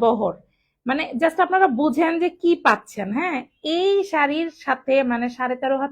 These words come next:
চোদ্দ হাত শাড়ির সাথে আপনারা এই যে দেখেন এক্সট্রা করে ব্লাউজ পিস পেয়ে যাচ্ছেন। এখানে সুন্দর করে নিচে পার করা, প্লাস এই যে ছিটাটা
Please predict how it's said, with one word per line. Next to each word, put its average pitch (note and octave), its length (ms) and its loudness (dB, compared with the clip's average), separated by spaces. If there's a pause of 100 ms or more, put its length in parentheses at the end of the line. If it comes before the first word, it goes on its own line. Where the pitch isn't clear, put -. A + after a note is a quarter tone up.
চোদ্দ A#3+ 220 -2
হাত C4+ 160 -6
শাড়ির B3+ 340 -4
সাথে - 220 -6 (120)
আপনারা A3 340 -4 (520)
এই A3 240 0
যে G#3 140 -4
দেখেন F#3 200 -8 (140)
এক্সট্রা A#3+ 320 -10
করে B3+ 180 -2
ব্লাউজ F#3 300 -6
পিস F#3+ 200 -12
পেয়ে E3+ 200 -10
যাচ্ছেন। D#3+ 320 -16 (760)
এখানে C#4+ 200 -2 (100)
সুন্দর D#4+ 340 -2
করে D#4 200 4
নিচে D4+ 180 -2 (100)
পার C4+ 220 4
করা, D4+ 220 2
প্লাস C#4+ 160 0 (160)
এই D#4+ 140 -2
যে F4 60 -2 (100)
ছিটাটা E4 320 2